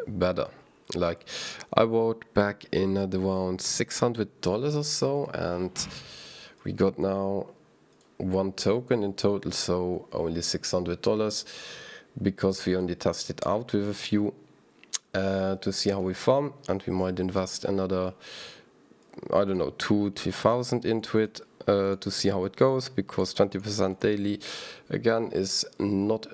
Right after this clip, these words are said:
too bad on a new farm. Considering the L P, you get thirty-three percent, so also not too bad, but the impermanent loss is way too high, because if the token is pushing in price,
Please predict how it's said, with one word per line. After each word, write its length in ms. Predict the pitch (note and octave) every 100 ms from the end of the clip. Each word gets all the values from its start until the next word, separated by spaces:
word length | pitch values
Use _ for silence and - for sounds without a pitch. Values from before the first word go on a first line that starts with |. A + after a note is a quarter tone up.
| -
too 180 | - -
bad 420 | G2 G2+ G2+ G2 -
on 720 | - F#2 F#2 F#2 F#2+ F#2+ F#2+ - -
a 80 | -
new 240 | G2 F#2 F2+
farm. 440 | - F#2+ B2 D#3+ - - _ _ - - - - -
Considering 560 | F#2 - G2+ G2+ G2
the 340 | F#2+ F#2+ F#2 F2
L 160 | F2+ F2
P, 220 | - G2
you 100 | F#2
get 240 | E2+ -
thirty-three 460 | - F#2 G2 - A2+
percent, 520 | - - A2 G#2+ G#2
so 140 | -
also 320 | - F2+ - F#2+
not 160 | F2+
too 120 | -
bad, 360 | G2 F#2+ F#2+ - - - - - - - -
but 680 | - G2 F#2+ F2+ - - - - _ _ -
the 60 | -
impermanent 560 | G2+ G#2 F#2+ F#2+ F2+
loss 160 | G2 G2
is 220 | G2 -
way 100 | B2
too 160 | B2 A#2
high, 340 | A#2 A#2 A#2+ -
because 300 | F#2+ - F#2+
if 120 | G2
the 80 | -
token 320 | - G2 F#2 F2+
is 120 | -
pushing 320 | - G#2+ G#2+
in 80 | G#2
price, 420 | - C#3 D3 -